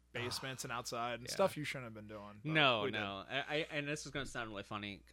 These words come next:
Speaker 1: Uh, I didn't have a lot of friends that watch wrestling, so it was more, most of my friends were comic book geeks.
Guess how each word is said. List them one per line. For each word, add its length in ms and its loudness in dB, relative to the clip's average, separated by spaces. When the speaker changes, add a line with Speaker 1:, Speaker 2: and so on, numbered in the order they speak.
Speaker 1:
Uh, 220 2
I 100 6
didn't 220 2
have 160 6
a 40 0
lot 140 6
of 80 0
friends 300 0
that 180 0
watch 240 0
wrestling, 420 -2
so 280 0
it 80 -2
was 180 -2
more, 240 10
most 280 8
of 20 -2
my 120 8
friends 440 2
were 320 6
comic 300 2
book 160 -4
geeks. 340 -4